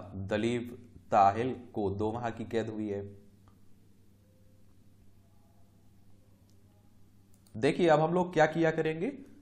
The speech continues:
कि जो एडिटोरियल वाला भाग है, उसके लिए शाम के छह बजे आपकी एक क्लास आए,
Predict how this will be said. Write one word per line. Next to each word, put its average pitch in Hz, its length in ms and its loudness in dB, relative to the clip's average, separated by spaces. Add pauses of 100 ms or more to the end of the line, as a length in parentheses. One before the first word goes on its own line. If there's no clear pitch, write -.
(220)
कि 147 100 -2
जो 196 260 4
एडिटोरियल 170 580 4
वाला 131 260 6
भाग 98 280 -4
है, 98 100 -6 (420)
उसके 151 300 2
लिए 185 240 4
शाम 131 340 2
के 131 140 -2
छह 143 200 -2
बजे 151 320 -2
आपकी 135 260 2
एक 123 220 -2
क्लास 104 340 4
आए, 90 180 0